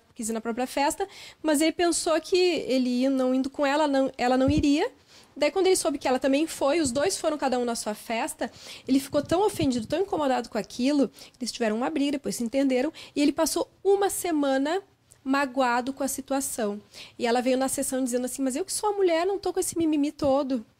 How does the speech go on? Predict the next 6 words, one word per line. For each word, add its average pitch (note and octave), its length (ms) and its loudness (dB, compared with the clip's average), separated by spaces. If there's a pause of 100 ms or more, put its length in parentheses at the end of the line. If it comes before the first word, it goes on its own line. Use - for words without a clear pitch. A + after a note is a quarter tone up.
(680)
Ele D#4+ 320 4
ficou E4 300 0
com - 160 0
a C#4+ 60 4
ânima D#4 680 2 (300)
azeda, G3 640 0